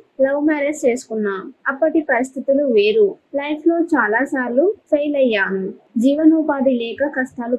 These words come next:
పడ్డా. ఐఏఎస్ ఆఫీసర్ కుమారుడినైనా రోడ్డు మీద నుంచే నా లైఫ్ని స్టార్ట్ చేశా.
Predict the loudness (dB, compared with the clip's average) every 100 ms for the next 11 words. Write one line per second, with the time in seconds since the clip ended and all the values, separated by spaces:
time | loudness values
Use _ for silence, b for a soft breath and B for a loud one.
0 | -4 -4 -6 -10 -14 -20 _ -4 -2 0
1 | -2 -2 -8 -4 -4 -2 -4 -2 0 0
2 | 0 0 2 2 2 0 0 0 -4 4
3 | 6 6 6 4 2 -2 -2 -2 -2 -4
4 | -6 -6 -2 -2 0 -2 -2 -6 -8 -6